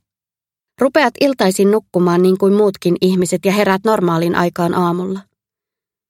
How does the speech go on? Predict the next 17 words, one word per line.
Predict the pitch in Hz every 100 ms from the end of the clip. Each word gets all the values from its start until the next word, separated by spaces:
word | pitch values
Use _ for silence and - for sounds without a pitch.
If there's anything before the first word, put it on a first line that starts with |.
| -
Sinun | 196 202 196
rytmisi | 226 - 165 175
ovat | 170 175 -
kerta | 233 208 170
kaikkiaan | 160 165 - 175
sekaisin. | 170 196 196 185 185 196 190 _ _ _ _ _ _ _ _ -
Pitäisikö | 202 247 233 202 190
minun | 190 196
takavarikoida | 196 247 202 175 160 165 165 170 -
tuo | 185
rumilus? | 190 208 170 175 185 - _ _ _ _ _
Sehän | - - 208 240 202
se | 170
sinua | - 175 180 175
valvottaa." | 180 160 165 _ 190 185 - _ _ _ _ _ _ _ _ _ _ _ _ _ -
Laskeuduin | 185 196 - 202 180 175
kiireesti | - 220 190 170 - 220